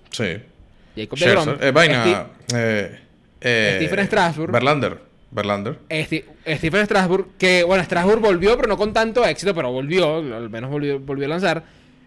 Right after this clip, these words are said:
Speaker 2: Johnny Venters, eh, Rich Hill, Adam Wainwright, que, marico, que está pichando muy bien a pesar de la edad. Seung-Wan Oh. Oh es el apellido, qué buen apellido. John
Speaker 1: Oh.
Speaker 2: Smoltz.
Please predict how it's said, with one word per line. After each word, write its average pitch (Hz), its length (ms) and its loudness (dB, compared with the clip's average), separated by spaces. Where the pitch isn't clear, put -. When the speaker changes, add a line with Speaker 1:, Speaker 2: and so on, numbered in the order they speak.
Speaker 2:
Johnny 175 240 2
Venters, 202 760 0
eh, 170 420 4
Rich 185 360 0
Hill, 208 420 4
Adam 190 340 0
Wainwright, 175 520 2
que, - 140 -10
marico, 123 320 -14
que 175 80 -20
está - 180 -14
pichando 143 320 -8
muy 160 140 -2
bien 165 160 0
a 165 60 -8
pesar 143 260 -6
de 165 120 0
la 208 80 2
edad. 202 240 2
Seung-Wan 190 500 2
Oh. 240 360 2
Oh 190 280 2
es 127 80 -8
el 143 60 -2
apellido, 147 480 -4
qué 120 100 -8
buen 127 200 -4
apellido. 143 440 -6
John 147 140 0
Speaker 1:
Oh. 202 160 10
Speaker 2:
Smoltz. 202 640 0